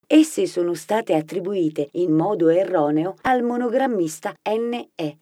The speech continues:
da Franco Noviello nel millenovecentottantacinque e da Salvatore Tranghese nel millenovecentottantasette,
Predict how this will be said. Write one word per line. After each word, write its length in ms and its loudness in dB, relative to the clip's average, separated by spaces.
da 180 2
Franco 400 0
Noviello 640 -2
nel 360 2
millenovecentottantacinque 1700 -2
e 200 6
da 180 2
Salvatore 720 0
Tranghese 840 0
nel 460 4
millenovecentottantasette, 2000 -2